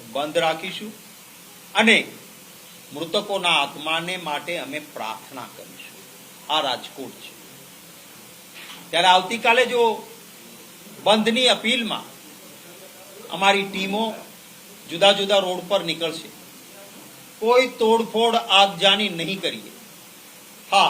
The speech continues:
હાથ જોડીને વિનંતી કરીશું કે કોઈકનું બાળક, એ કાલે આપણું બાળક પણ ત્યાં હોઈ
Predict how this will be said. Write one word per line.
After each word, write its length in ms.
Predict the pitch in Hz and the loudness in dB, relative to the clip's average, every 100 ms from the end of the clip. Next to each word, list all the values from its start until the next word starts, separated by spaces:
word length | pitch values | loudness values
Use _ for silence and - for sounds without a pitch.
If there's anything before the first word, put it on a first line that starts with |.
| - | 2
હાથ 300 | 151 226 226 175 | 2 2 2 -4
જોડીને 340 | 196 202 202 175 | -2 -2 -2 -4
વિનંતી 380 | 175 180 - 165 | -6 -8 -10 -10
કરીશું 360 | 131 107 - - - - - - - - - - - - - - - - - - - - | -10 -12 -18 -20 -20 -20 -20 -20 -20 -18 -18 -12 -10 -10 -14 -20 -20 -20 -20 -20 -20 -14
કે 80 | 190 - - | -12 -12 -2
કોઈકનું 500 | 220 247 226 262 262 | 0 0 -2 -2 2
બાળક, 340 | 214 220 262 233 | 6 6 4 2
એ 100 | 240 | -2
કાલે 260 | 220 220 233 | 2 4 4
આપણું 380 | 196 226 240 214 | 2 0 0 2
બાળક 240 | 220 220 | 2 0
પણ 200 | - 226 | -6 -6
ત્યાં 220 | 226 214 160 | -4 -4 -2
હોઈ 180 | 196 | -2